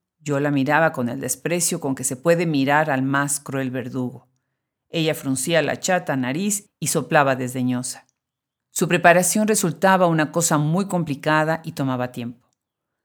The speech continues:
Primero los colocaba en un cajón con pasto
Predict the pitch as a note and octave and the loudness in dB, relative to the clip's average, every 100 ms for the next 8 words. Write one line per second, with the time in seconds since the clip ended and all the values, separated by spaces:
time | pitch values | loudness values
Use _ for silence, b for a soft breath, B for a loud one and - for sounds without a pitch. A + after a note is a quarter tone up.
0 | _ _ _ F#3+ F#3+ B3 B3+ F3 E3+ D3+ | _ _ _ 0 4 6 6 4 2 2
1 | G3 G3 F3+ F3 C#3 - E3 F3 D3 C3+ | 4 2 2 0 0 2 0 0 -2 0
2 | C3 E3+ F3+ - G#3+ - | 4 4 2 -4 -6 -8